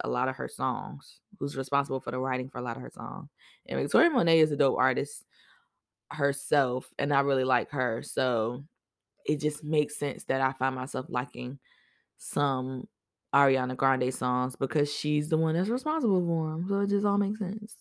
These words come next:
<laughs> It all makes sense. All right, so that's all I have today. I just want to thank everybody for listening, and <laughs> I'm actually gonna include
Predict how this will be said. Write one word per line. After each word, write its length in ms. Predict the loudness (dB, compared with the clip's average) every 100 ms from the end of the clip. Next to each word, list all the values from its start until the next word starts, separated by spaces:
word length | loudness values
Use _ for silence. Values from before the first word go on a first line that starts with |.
| 6
<laughs> 540 | 6 6 -6 -8 -14 -18 -20 -20 -20 -4 4
It 120 | 4
all 140 | 4
makes 220 | 0 -6 -8
sense. 400 | -10 -12 -18 -20 _ _ _ _ _ _ _ _ _ _ _ _ _ _ _ _ 6
All 200 | 8 8
right, 320 | 6 4 2
so 640 | 0 10 12 12 10 6 0 -10 -20 -14 -2
that's 160 | -2 2
all 140 | 2 4
I 80 |
have 340 | 4 4 4 0
today. 800 | -6 -4 -4 -2 0 0 0 -2
I 160 | 0 0
just 260 | 0 -6 -4
want 200 | -6 -6
to 120 | -8
thank 260 | -4 -6 -4
everybody 560 | -4 -4 -2 -4 -4 -6 -6
for 340 | -4 -4 -4 -8
listening, 880 | -4 0 0 0 0 2 2 2 0 -4 -18 -20 -20 _ _ 2
and 560 | 4 6 6 4 2 -4
<laughs> 100 | _
I'm 520 | 8 10 10 10 8 6
actually 460 | 4 2 0 2 4
gonna 200 | 4 4
include 600 | 2 0 0 2 2 0